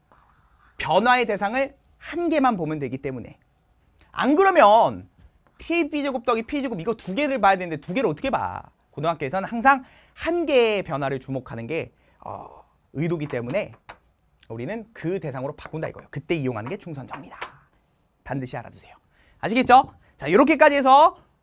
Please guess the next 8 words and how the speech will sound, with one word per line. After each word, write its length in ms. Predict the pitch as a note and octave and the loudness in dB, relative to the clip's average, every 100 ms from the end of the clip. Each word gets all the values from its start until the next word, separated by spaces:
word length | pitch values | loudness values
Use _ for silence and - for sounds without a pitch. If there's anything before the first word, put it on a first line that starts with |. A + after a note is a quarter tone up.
| _ _ - | _ _ -10
오늘 180 | D#3+ G3 | -6 -4
공개 180 | E3+ G3 | -4 -4
특강은 540 | G#3 G3+ F#3+ C#4+ D#4+ - _ _ _ - | -2 -2 2 0 0 -6 _ _ _ -4
제곱의 500 | - A3+ E4+ E4+ D#4 | 4 6 8 10 8
합의 460 | B3+ A#3+ B3+ - _ _ _ | 8 2 0 -2 _ _ _
최대 220 | - G3+ E3+ | -8 -6 -6
최소입니다. 480 | A#2+ G#2+ G2 - _ _ _ _ _ _ _ _ _ _ - | -8 -12 -14 -18 _ _ _ _ _ _ _ _ _ _ -20
특히 400 | - C#4+ D4 | -4 0 0